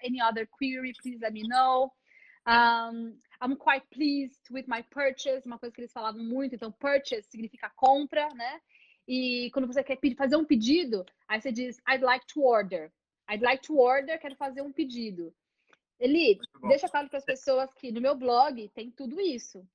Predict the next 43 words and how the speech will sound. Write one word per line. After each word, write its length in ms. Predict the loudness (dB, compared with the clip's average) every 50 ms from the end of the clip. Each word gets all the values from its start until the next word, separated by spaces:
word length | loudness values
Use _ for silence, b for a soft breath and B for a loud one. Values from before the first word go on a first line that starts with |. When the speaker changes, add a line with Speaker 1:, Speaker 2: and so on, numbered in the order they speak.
| _ -8
Speaker 1:
e 100 | -4 -2
muito 220 | 0 0 0 -2
Speaker 2:
Sim. 60 | 0
Speaker 1:
mais, 380 | 4 6 8 8 6 4 -2 -8
com 160 | -8 -4 4
Speaker 2:
Sim. 60 | 6
Speaker 1:
áudio 500 | 8 8 8 6 4 -2 -6 -12 -14 -16
pra 160 | _ -18 -20
treinar. 460 | -16 -14 -16 -12 -10 -8 -6 -6 -6 -8
Então, 200 | -10 -12 -12 -12
assim, 380 | -12 -14 -14 -14 -14 -14 -16 _ _ _ _ _ _ -18
a 60 | -12
gente 260 | -12 -12 -12 -12 -16
fica 180 | _ -10 -10 -8
falando 340 | -6 -4 -4 -4 -4 -6
aqui 180 | -10 -12 -12 -10
um 40 | -10
montão, 500 | -10 -10 -10 -8 -4 -4 -2 -2 -2 -2
Speaker 2:
<laughs> 800 | -2 -2 -2 -4 -14 -10 -8 -6 -2 -2 -2 -2 -2 -6 -10 -14
Speaker 1:
mas, 80 | _ _ -16
gente, 440 | -6 -2 -2 -2 -2 -2 -6 -12 -10
saibam 340 | -4 -4 -4 -2 -2 -6 -6
que 120 | -8 -6
todas 240 | 0 0 2 2 2
essas 300 | -2 -4 -8 -8 -10 -10
dicas 260 | -10 -10 -8 -8 -8
estão 260 | -8 -8 -4 -4 -4 -2
no 60 | -2
meu 120 | -6 -6
blog. 300 | -4 -2 0 0 0 0
E 60 | -2
se 80 | 0 0
alguém 260 | 0 0 0 -6 -8
te-, 220 | -8 -10 -10 -10 -6
quiser 420 | -4 -4 0 4 6 4 4 4
essas 260 | 2 -4 -6 -12 -12
dicas, 260 | -12 -14 -14 -14 -14
pode 240 | -8 -8 -8 -6 -6
me 80 | -8 -8
mandar 240 | -8 -6 -6 -6 -4
uma 100 | -4 -6
D 100 | -6 -6
M, 340 | -6 -6 -6 -8 -10 -14